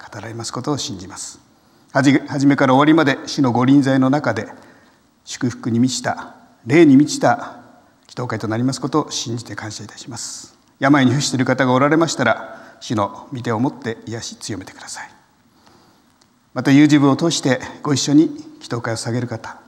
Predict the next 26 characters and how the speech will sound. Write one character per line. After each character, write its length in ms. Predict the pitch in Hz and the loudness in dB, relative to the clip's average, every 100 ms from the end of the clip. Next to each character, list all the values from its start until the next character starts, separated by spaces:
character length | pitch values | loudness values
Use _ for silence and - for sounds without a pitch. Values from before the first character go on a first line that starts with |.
| _ _ _ _ _ _ - | _ _ _ _ _ _ -16
ま 80 | 113 | -4
た、 320 | 107 - - | -4 -4 -10
シ 200 | - 120 | -8 -6
ー 40 | |
デ 100 | 110 | -6
ィ 100 | 101 | -8
ー、 100 | - - - _ - | -10 -18 -20 _ -6
デ 100 | 117 | -4
ィ 20 | |
ー 20 | |
ブ 120 | 110 | -2
イ 40 | 110 | -2
デ 80 | 113 | -2
ィ 40 | |
ー 40 | |
を 40 | 117 | -2
通 140 | 143 | -6
し 120 | 143 | -6
て 100 | - | -8
ご 160 | 117 135 | -6 -8
一 60 | 123 | -6
緒 80 | |
で 100 | 123 | -6
き 80 | 120 | -6
る 80 | 120 | -8
方、 300 | 123 131 | -8 -12